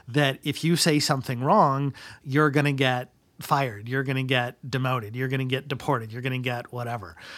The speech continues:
And that is a daily fact of, of life in China. And, you know, what shaped a lot of how you talk about that journey,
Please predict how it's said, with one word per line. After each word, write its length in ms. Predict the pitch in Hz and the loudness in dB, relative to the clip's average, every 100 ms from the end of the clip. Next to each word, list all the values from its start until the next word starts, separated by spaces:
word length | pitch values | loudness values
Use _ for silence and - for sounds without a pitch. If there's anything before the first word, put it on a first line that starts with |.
| - - | -14 -8
And 140 | 143 | -4
that 180 | 135 151 | 0 2
is 260 | 165 139 - | 4 2 -4
a 80 | 123 | -10
daily 540 | 123 139 139 143 143 | -6 -2 0 2 2
fact 440 | 135 - 127 127 156 | 0 0 -2 -2 -8
of, 400 | 127 123 117 120 | -8 -8 -8 -10
of 140 | 131 113 | -10 -6
life 360 | 123 143 139 127 | -2 0 -2 -6
in 120 | 120 | -4
China. 380 | - 135 113 - - - - - _ - | -2 -2 -4 -10 -18 -18 -16 -18 _ -6
And, 500 | 147 131 131 131 - - _ _ _ _ - | -4 -2 -4 -6 -8 -14 _ _ _ _ -6
you 100 | 156 | 0
know, 140 | 135 | 0
what 240 | 127 156 - | 2 2 6
shaped 280 | 196 220 | 8 8
a 40 | 175 | 8
lot 220 | 147 151 | 6 6
of 80 | 143 | 6
how 560 | 135 139 135 131 131 - | 6 6 6 0 -4 -8
you 100 | 170 | 2
talk 180 | 147 143 | 6 6
about 200 | 143 127 | 4 0
that 120 | 117 | -2
journey, 380 | 107 175 180 123 | 2 4 4 2